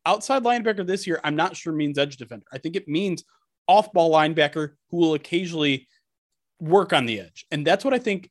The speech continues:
is, is headed for, for James Houston. I think we might see someone like Julian Okwara move to that role 'cause we saw him drop in coverage a couple times. And so James Houston to me is kind of this hybrid guy that, that they're looking at,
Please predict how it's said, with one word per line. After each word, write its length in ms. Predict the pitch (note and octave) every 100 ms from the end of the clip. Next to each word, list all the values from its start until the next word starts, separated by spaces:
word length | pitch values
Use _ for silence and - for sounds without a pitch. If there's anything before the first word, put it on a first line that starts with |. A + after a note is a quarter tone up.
| _
is, 220 | D#3 D3 -
is 320 | C#3+ C#3 - _ _ -
headed 340 | - E3 D3
for, 320 | - C#3+ C3
for 180 | B2+ C3+
James 340 | B2+ C3 A#2 -
Houston. 380 | G3+ - G3+ G3 - _
I 80 | C#3
think 160 | D3 C#3
we 80 |
might 280 | C3+ C3+ C#3
see 160 | - C#3
someone 380 | - C#3+ C3+ C3
like 240 | A#2+ B2 -
Julian 340 | C3+ C#3 C3
Okwara 640 | A2+ - - B2+ D3+ G#3 G#3+ _ _
move 200 | D#3 E3
to 80 | F3+
that 220 | E3 -
role 180 | E3+ F#3
'cause 180 | F3 C#3
we 100 | D3+
saw 220 | D3 C#3+
him 160 | D#3+ D3
drop 280 | C#3 C#3+ B2+
in 80 |
coverage 360 | A#2+ C#3+ E3+ E3+
a 40 |
couple 240 | - F3 F3
times. 400 | F3+ F3 F#3 - _ _ _ D#3+
And 80 |
so 100 | D3+
James 300 | C#3+ G#3+ C4+
Houston 340 | A#3+ B3 - D#3+
to 60 |
me 180 | D#3+ D#3
is 100 | C#3
kind 260 | - D#3+ E3+
of 140 | E3
this 220 | D3+ D3
hybrid 420 | - D3 D#3+ D3+ B2+
guy 220 | A#2 A#2+
that, 160 | A#2+ - -
that 120 | B2+
they're 100 | B2+
looking 380 | C3 D3+ C#3+ B2+
at, 180 | C3+